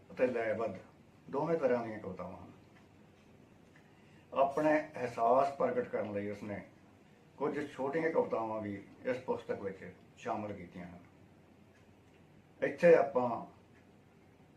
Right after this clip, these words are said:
ਇਸ ਪੁਸਤਕ ਵਿੱਚੋਂ ਕੁਝ ਕਵਿਤਾਵਾਂ ਦੇ ਅੰਸ਼ ਮਾਣਦੇ ਹਾਂ। ਕਦੇ ਚੁੱਪ ਨਹੀਂ ਰਹਿੰਦੀ ਕਵਿਤਾ ਸੱਚ ਦੀ ਆਵਾਜ਼ ਬਣੇ, ਦੁਖੀਏ ਲਈ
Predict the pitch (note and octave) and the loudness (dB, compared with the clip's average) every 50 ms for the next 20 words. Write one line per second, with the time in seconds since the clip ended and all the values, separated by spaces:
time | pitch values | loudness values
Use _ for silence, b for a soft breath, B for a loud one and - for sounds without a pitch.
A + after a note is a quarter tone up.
0 | - - - - - - - - - C3+ C3+ C3 - D3 C#3+ C3 B2+ B2+ B2 - | -20 -20 -20 -10 -8 -8 -8 -6 -2 -2 -2 -2 -2 -4 -4 -2 -2 -4 -4 -2
1 | - A#2+ A#2+ A#2 G#2 - - - - - - - C3 C3+ C3+ B2+ B2+ C3 B2 - | -2 -2 0 0 -2 -6 -10 -16 -20 -20 -14 -2 0 2 2 2 0 0 -2 -2
2 | - - A#2+ A2+ - - A#2 A2+ A#2 A#2+ A#2+ A#2+ A#2 A2 G#2 G2+ G2+ - - - | -4 -4 -2 -2 0 2 2 2 2 2 0 -2 -2 -2 -4 -4 -6 -8 -14 -20
3 | - - - - - - - B2+ B2+ B2+ B2+ B2 B2 A2 G2+ F#2 E2+ E2+ F2 F2 | -20 -20 -20 -20 -20 -12 -6 -2 -2 -2 -2 -2 -6 -6 -6 -6 -6 -8 -10 -12
4 | F2 F2+ F2 E2+ - - - - - C#3 D3 D3 E3 E3 - - - C#3 C3+ C3+ | -12 -14 -14 -16 -18 -20 -20 -8 -2 0 6 8 8 8 8 6 0 -2 -2 -2
5 | - - D#3 C3+ C3+ B2 B2 C3 B2+ A#2+ A#2+ A#2 A2 A#2 B2 B2+ - - - - | -2 -4 -4 -2 -2 0 0 0 0 0 -2 -2 -4 -4 -4 -4 -4 -8 -12 -18
6 | - - - - - - - - - - - - - - - C3+ C3 A#2+ B2 - | -20 -20 -20 -20 -20 -20 -20 -20 -20 -20 -20 -20 -18 -2 0 2 2 2 2 4
7 | C#3 C3+ B2+ A2+ - - - - - - - - - - - B2+ B2 A#2+ - C3 | 6 6 6 6 2 -2 -8 -16 -20 -20 -20 -20 -20 -4 2 2 2 2 0 -6
8 | A#2 G#2 A#2 A#2+ A#2 A#2 - B2+ A#2 A2 G#2+ A2 A2 A2 G#2+ G2 G#2 G2 F#2 F#2+ | -8 -8 -8 -8 -10 -8 -8 -6 -4 -4 -4 -4 -4 -4 -4 -6 -8 -8 -10 -16
9 | - - - - - - - - - - - - - - - - - - - - | -18 -20 -20 -20 -20 -20 -20 -20 -20 -20 -20 -20 -20 -20 -20 -20 -20 -20 -20 -20
10 | - - - - - - - - - - F2+ A#2 C#3 B2+ C#3 D3+ E3 - - - | -20 -20 -20 -20 -20 -20 -20 -20 -20 -14 -10 -8 -6 -2 4 6 8 8 8 6
11 | D3+ D3 C#3+ | 4 2 2